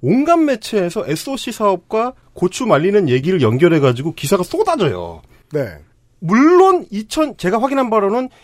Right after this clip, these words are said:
Speaker 1: 이천십오 년 십이월 삼십일 일까지 무안국제공항과 고추를 연결시키는 건 없습니다. 근데 온갖 데서 갖다 써가지고 워낙 많아요.
Speaker 2: 음.
Speaker 1: 다만 확인한 바로는 이천십오 년 십이월까지는 없었다.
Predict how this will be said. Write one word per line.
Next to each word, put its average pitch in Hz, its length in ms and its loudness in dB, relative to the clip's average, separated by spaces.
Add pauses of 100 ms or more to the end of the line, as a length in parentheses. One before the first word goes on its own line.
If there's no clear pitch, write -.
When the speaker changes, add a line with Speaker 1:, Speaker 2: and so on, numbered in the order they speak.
(160)
Speaker 1:
이천십오 190 760 0
년 190 160 2
십이월 202 500 0
삼십일 269 580 -6
일까지 220 560 -2 (360)
무안국제공항과 254 1160 0
고추를 269 600 -6
연결시키는 175 720 0
건 277 120 2
없습니다. 101 460 -6 (520)
근데 269 380 -2 (220)
온갖 294 440 2
데서 262 180 0
갖다 170 240 -4
써가지고 151 500 -6
워낙 311 360 0
많아요. 107 560 -10 (440)
Speaker 2:
음. 104 400 -18
Speaker 1:
다만 214 520 0
확인한 330 500 0
바로는 156 600 -2 (260)
이천십오 233 400 -2
년 247 100 0
십이월까지는 285 920 0 (100)
없었다. 156 680 0